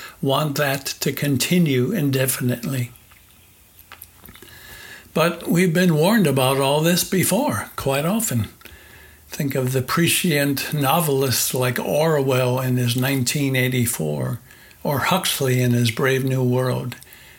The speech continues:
They both described in gory detail what such dystopian futures might look like. Another great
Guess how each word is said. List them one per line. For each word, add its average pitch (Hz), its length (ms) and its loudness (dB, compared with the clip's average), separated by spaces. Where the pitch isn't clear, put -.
They 143 240 2
both 143 460 0
described 156 720 -2
in 127 200 0
gory 151 340 2
detail 135 640 0
what 127 240 -2
such - 440 -4
dystopian 165 840 -2
futures 160 540 0
might 135 280 -2
look 139 280 -6
like. 117 300 -6
Another 160 320 2
great 135 420 0